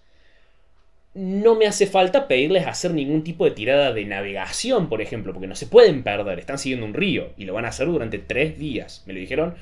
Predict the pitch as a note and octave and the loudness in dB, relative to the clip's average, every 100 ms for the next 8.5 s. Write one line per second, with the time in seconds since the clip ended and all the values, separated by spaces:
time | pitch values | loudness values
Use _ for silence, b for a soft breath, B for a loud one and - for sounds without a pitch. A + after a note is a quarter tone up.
0 | B B G#2 F3+ A#3+ F3 D#3+ C3 G#2+ E2 | B B 0 4 4 2 2 2 -2 -6
1 | D2+ - - b b b C#3+ D#3+ D3+ D#3+ | -14 -20 -20 b b b 0 2 4 2
2 | G3+ G#3 F#3+ G3 G3 G3 G3+ G#3+ F#3+ - | 4 2 4 4 4 4 6 6 4 0
3 | C3 D#3+ - - F#2 - B2+ C#3 C#3 C3 | -4 -6 -14 -18 -12 -10 -4 -2 0 0
4 | B2 C3+ D3+ - A#2 G#2+ F#2+ - F#2 F#2+ | 0 2 0 -2 -8 -6 -10 -8 -8 -8
5 | - A#2 D#3+ D3 E3+ B B B - D2+ | -8 -4 2 2 0 B B B -14 -6
6 | G2+ B2 A2+ A2+ A2 A#2+ A#2+ B2+ C3 B2 | -2 -2 -2 -8 -6 -6 -6 -8 -10 -6
7 | C3 A2 A2 D3+ F#3+ B2+ G#2 G#2 C#3+ C3+ | -6 -6 -4 2 2 2 -4 -6 -6 -6
8 | A#2 G2+ A2 G#2 F#2 | -8 -6 -2 -2 -4